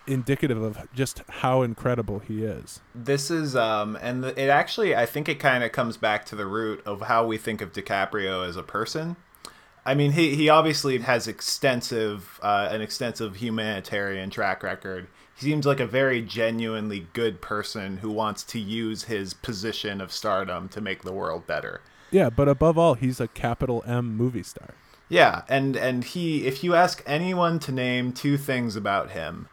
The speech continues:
Speaker 2: he makes great movies and he hooks up with supermodels.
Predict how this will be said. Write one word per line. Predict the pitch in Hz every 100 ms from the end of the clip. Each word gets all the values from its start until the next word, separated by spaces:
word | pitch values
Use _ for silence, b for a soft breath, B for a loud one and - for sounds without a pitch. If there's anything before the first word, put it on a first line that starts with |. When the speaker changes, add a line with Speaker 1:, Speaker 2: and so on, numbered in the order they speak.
| _
Speaker 2:
he | - 135
makes | 151 151 -
great | 165 147
movies | 123 117 107 104 101 - - _
and | 113 113 113 104
he | 120 113
hooks | 123 -
up | 117 113
with | 104
supermodels. | - 95 90 85 - - - -